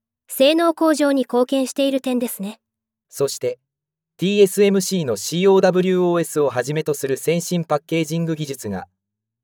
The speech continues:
Speaker 2: エーアイチップ生産のボトルネックとなりつつも、重要な役割を担っていることが挙げられます。
Speaker 1: パッ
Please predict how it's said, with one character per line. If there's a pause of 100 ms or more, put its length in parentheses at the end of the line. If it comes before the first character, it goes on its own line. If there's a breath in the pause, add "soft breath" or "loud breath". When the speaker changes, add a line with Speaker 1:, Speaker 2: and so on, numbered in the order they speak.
Speaker 2:
エ
ー
ア
イ
チ
ッ
プ
生
産
の
ボ
ト
ル
ネ
ッ
ク
と
な
り
つ
つ
も、 (500)
重
要
な
役
割
を
担
っ
て
い
る
こ
と
が
挙
げ
ら
れ
ま
す。 (420)
Speaker 1:
パ
ッ